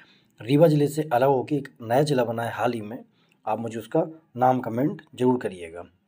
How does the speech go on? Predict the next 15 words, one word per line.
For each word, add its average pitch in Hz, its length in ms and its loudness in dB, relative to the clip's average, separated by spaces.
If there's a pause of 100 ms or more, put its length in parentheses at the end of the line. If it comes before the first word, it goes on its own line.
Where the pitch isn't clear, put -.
(100)
क्वेश्चन 131 220 -2
नंबर 151 200 4
नाइन 120 340 0
देखिएगा 127 400 0 (840)
कि 160 80 -4 (160)
तीन 208 280 6
प्रमुख 160 480 4
जिले 131 340 2
कौन 139 260 0
से 156 100 -2
हैं 147 160 0
जो 147 140 0
मध्य 127 180 0
प्रदेश 135 280 -2
के 156 120 -4